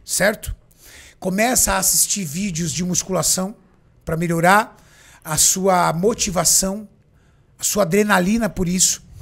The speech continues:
Retira alimentos ruins de casa, começa a reeducar o seu corpo com alimentos saudáveis, você mudou o ambiente. Segundo, convida um amigo. Vê algum amigo que junto contigo queira também, motivado até pelo projeto do Flow, mudar.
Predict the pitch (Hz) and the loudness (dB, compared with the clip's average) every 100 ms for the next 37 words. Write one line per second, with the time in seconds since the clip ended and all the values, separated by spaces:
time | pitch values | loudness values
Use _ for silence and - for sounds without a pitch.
0 | - - - - - 185 - 240 254 226 | -20 -20 -20 0 0 2 0 0 2 0
1 | 196 208 180 147 190 180 135 - 185 190 | 0 -4 -4 -4 -4 -4 -6 -2 0 2
2 | 165 165 156 - _ _ _ - 160 180 | 0 -4 -10 -20 _ _ _ -8 -4 0
3 | 220 - 202 151 127 196 247 190 170 202 | 2 2 0 -2 -2 -2 -2 -6 -4 -2
4 | 202 190 - 185 - 180 170 175 - 180 | 0 -2 -2 -4 -2 -4 -4 -4 -2 -2
5 | 160 170 175 170 - - - - - - | 0 0 0 -4 -6 -12 -20 -20 -20 -20
6 | _ 190 - 170 165 156 160 170 165 104 | _ -6 -4 -4 -4 -4 -4 -6 -8 -8
7 | - - - - - 208 170 139 - 202 | -14 -14 -20 -8 -2 -2 -4 -10 -10 -8
8 | 226 233 170 160 - - _ _ - - | -6 -6 -6 -8 -10 -20 _ _ -20 -20
9 | _ _ _ - 185 262 208 277 214 220 | _ _ _ -4 0 0 0 -2 -2 -4
10 | 220 - 185 139 139 233 202 202 175 - | -6 -6 -4 -4 -4 -8 -10 -10 -6 -6
11 | 220 185 - 214 233 208 - 156 175 202 | -6 -8 0 2 4 0 -6 -6 -4 -4
12 | 147 - - 170 - 170 208 202 214 226 | -8 -14 -10 -8 -2 0 2 2 0 -2
13 | 208 190 160 185 160 - 190 202 170 147 | -2 -2 -2 -2 -4 0 0 0 -4 -6
14 | 131 - | -6 -10